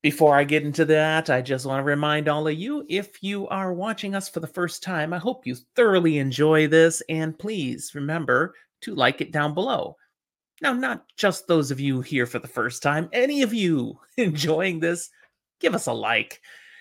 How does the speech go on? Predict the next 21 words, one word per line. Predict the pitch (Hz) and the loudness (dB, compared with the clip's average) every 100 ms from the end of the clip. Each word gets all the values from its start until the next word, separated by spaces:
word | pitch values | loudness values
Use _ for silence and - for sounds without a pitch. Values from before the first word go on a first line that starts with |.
| _ - | _ -6
If | 190 | -2
you | 214 | 0
haven't | 202 208 196 | 4 4 2
subscribed | 190 165 - 190 185 175 | -4 -4 0 2 2 0
yet, | 226 - - | -8 -8 -4
please | 147 143 120 | 0 0 0
do | 139 156 | 0 0
so. | - 233 | 0 -4
We | 277 127 | -4 -6
love | 113 131 175 160 | -2 0 0 2
those | 175 175 | 2 2
subscriptions. | - - - - 185 - 202 247 - | -4 -8 -6 -4 -4 -4 -4 -4 -2
Thank | 160 160 | -2 -2
you | 160 | -6
to | 160 - | -6 0
all | 220 | 2
of | 214 180 | 2 0
you | 170 | -2
who've | 160 160 | -2 -4
subscribed | - - - 127 113 107 | -8 -12 -4 0 0 -2
already. | 107 107 139 285 | -4 -2 -2 -4